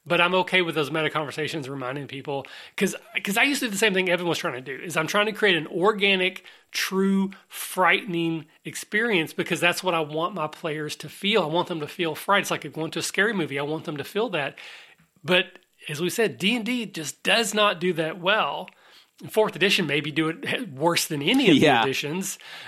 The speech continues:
Speaker 1: Um, so it's almost impossible to get there. And, you know, we've talked about this in previous things as well, that it's almost impossible to do a gotcha scare in D and D. Like, that's, it just does not really
Speaker 2: Yep.
Speaker 1: work.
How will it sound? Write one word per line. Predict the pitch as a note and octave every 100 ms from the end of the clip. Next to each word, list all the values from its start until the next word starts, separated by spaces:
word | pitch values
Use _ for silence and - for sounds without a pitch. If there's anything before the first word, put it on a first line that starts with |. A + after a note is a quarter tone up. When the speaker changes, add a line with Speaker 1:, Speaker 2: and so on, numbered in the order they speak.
| -
Speaker 1:
Um, | - F3 E3 D3 C3+ B2 _ - - -
so | - A3+ G#3 F#3+ F#3+ -
it's | F#3+ A3
almost | G#3 A3+ G3+
impossible | F3+ F3+ E3+ - D#3+
to | F3
get | D3 B3 B3+
there. | E3 E3
And, | F3 F3 F3
you | - D4 F3
know, | D#3
we've | G3 F#3
talked | A#3 A3+
about | F3+ C#3
this | F#3 F#3+ _
in | - D3+
previous | F3 D3+ C#3+ - _
things | E3 C#3+
as | C#3
well, | C3+ D#3 D3 C3+ - - - - _ _ - _ _ _ -
that | F3 E3+ D#3 - _ _ _ -
it's | F3 A#3+
almost | A#3 B3 G3
impossible | E3 - G3+ G3+ F#3+ D3+ D3
to | -
do | E3+ D3+
a |
gotcha | A#2+ A#2 D#3+ F3 - D3
scare | - C#3+ C#3 C3
in | C3+
D | D3
and | D3+ F#3
D. | - - _ _
Like, | D#3 C3 -
that's, | F#3+ D#3+ -
it | A#3+ D3+
just | F#3+ D#3 - -
does | A3 G#3+ G3+
not | F3 C#3+ D#3
really | D3+
Speaker 2:
Yep. | C3+ C3
Speaker 1:
work. | C#3 -